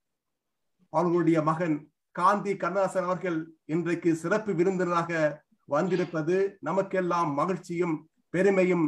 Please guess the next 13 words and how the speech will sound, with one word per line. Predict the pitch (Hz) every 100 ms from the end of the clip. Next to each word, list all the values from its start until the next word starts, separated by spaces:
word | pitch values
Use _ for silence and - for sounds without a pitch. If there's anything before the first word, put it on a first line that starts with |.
| 147
தருகிறது. | - 160 165 156 147 139 _ _ _ _ _ -
அதைவிட | 139 175 180 180 185 - _ _ _ _ _ _
காந்தி | 147 196 185
கண்ணதாசன் | 170 180 190 185 185
அவர்கள் | 180 175 190 180 - _ _ -
எமது | 165 185 165
அமைப்பின் | 170 202 - 180 185
சர்வதேச | - 160 180 190 185 175 175 165 143
ஆலோசகராகவும் | 170 202 180 170 175 160 170 156
இருப்பது | 160 156 175 180 160 - _ _ _
இரட்டிப்பு | 143 196 202 202 156 190
மகிழ்ச்சியை | 156 180 170 170 170
தருகிறது. | 165 156 165 165